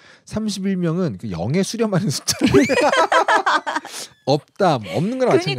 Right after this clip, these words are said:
Speaker 1: 마찬가지다.
Speaker 2: 그러니까요. 그래서
Speaker 1: 하지만, 음.
Speaker 2: 백도 꽤 의미 있는 숫자가 우리에겐 될 수 있는데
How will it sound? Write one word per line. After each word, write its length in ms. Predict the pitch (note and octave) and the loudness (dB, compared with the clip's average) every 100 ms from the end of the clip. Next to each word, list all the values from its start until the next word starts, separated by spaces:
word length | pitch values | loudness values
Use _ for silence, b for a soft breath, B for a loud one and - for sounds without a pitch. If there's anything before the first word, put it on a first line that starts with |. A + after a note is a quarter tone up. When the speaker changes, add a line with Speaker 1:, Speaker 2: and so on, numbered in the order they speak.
| A#3+ G#3+ | -2 -2
Speaker 1:
마찬가지다. 60 | A3 | 0
Speaker 2:
그러니까요. 800 | A#3 B3 A3+ F#3 D#3+ E3 E3+ D#3+ | 0 -2 -4 -6 -4 -4 -4 -2
그래서 540 | C4 E4 - C#4+ C4 E3+ | 0 2 4 4 2 0
Speaker 1:
하지만, 160 | D3 | -6
음. 40 | - - | -14 -2
Speaker 2:
백도 460 | A3 - - E4 | -2 -2 -4 -4
꽤 140 | - F4+ | -2 0
의미 320 | A3 G3 C4 | 2 2 2
있는 180 | D4+ D4 | 2 -2
숫자가 420 | - - E4 D#4 | -4 -6 -4 -2
우리에겐 380 | G#3 E3+ A3+ A3+ | -2 -2 -2 0
될 160 | A#3 F3 | 0 -2
수 120 | - | -2
있는데 560 | F#3 E3+ E3 C4+ A3 | -4 -4 0 0 0